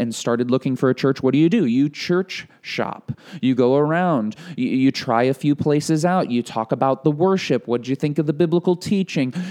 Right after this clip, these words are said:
What was the community like? Uh, uh, and a big portion of that i-, is finding biblical teaching, right,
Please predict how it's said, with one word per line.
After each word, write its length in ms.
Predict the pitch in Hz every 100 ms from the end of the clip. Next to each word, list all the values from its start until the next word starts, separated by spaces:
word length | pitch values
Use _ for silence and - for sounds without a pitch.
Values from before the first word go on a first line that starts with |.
| 165
What 280 | 117 127 120
was 180 | 143 131
the 80 |
community 640 | - 190 180 202 202 160 131
like? 480 | 117 - - - - _ _ - - -
Uh, 20 |
uh, 340 | - - 180 151
and 120 | 185
a 40 |
big 280 | 175 254 214
portion 760 | - 208 269 - 123 113 180 - _ - - _ - -
of 180 | 156 131
that 320 | 127 113 - 143
i-, 100 | -
is 240 | 170 147
finding 540 | 135 175 196 220 202 156
biblical 540 | 151 175 185 175 151
teaching, 460 | - 160 - 101 -
right, 340 | 117 123 156